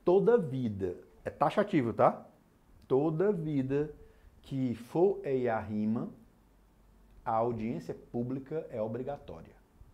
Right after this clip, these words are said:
não é facultativa. Então, atividade significativa e impacto ambiental,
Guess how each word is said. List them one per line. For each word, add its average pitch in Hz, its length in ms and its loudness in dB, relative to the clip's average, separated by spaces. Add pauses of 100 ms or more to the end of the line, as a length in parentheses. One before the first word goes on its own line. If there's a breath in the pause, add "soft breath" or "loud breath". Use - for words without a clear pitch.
(300)
não 123 320 -4
é 127 80 -6
facultativa. 143 680 -12 (600 soft breath)
Então, 98 160 -10 (280 soft breath)
atividade 135 640 0
significativa 165 680 -4
e 139 40 -6
impacto 131 380 -4
ambiental, 131 760 2